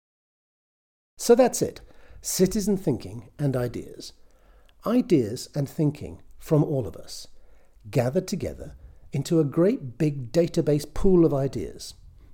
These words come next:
then sorted, perhaps a little bit by algorithm, automatically by computer, perhaps by some sort of decision market with people voting for the best ideas,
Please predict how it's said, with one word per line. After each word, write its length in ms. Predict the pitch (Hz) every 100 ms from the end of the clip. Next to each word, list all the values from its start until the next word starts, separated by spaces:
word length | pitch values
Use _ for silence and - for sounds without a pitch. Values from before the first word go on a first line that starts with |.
| - -
then 160 | 220
sorted, 560 | 214 - 139 - 76 - - -
perhaps 360 | - 233 220 - -
a 40 |
little 200 | 180 175
bit 180 | 156 123
by 160 | 123 123
algorithm, 680 | 110 107 104 87 165 190 - - -
automatically 560 | - 165 139 - 139
by 160 | 123 117
computer, 540 | 131 101 90 - - - - - - - - -
perhaps 460 | 180 196 151 -
by 160 | - 147
some 200 | - 151
sort 220 | 165 147
of 180 | 165 -
decision 460 | 185 277 240 135
market 340 | 87 - - -
with 200 | 127 -
people 300 | 180 180 160
voting 480 | 127 180 - 107 -
for 140 | 147
the 80 | 131
best 300 | 135 117 -
ideas, 640 | 127 123 101 - -